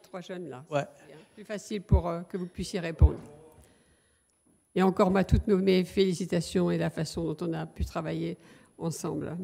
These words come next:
Speaker 1: Merci encore.
Speaker 2: Ouais, une pour toi, Clément. Euh, donc, euh, tu, tu prouves, tu dis prouver, euh, finalement que,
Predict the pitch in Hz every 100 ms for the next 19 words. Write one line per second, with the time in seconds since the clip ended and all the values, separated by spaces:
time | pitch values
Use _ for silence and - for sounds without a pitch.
0 | 156 185 170 - 165 156 - - _ _
1 | _ - _ _ _ _ _ _ _ 147
2 | 147 - 175 165 165 131 185 175 165 147
3 | 156 175 190 - - 156 143 135 135 -
4 | - 165 156 156 - 160 143 143 139 -
5 | - - _ _ _ - 180 - - 170
6 | - 202 214 208 147 127 117 - - -
7 | - - - - - _ _ - 156 175
8 | 185 - 175 160 175 170 139 135 - -
9 | 160 147 147 156 156 - 139 131 123 123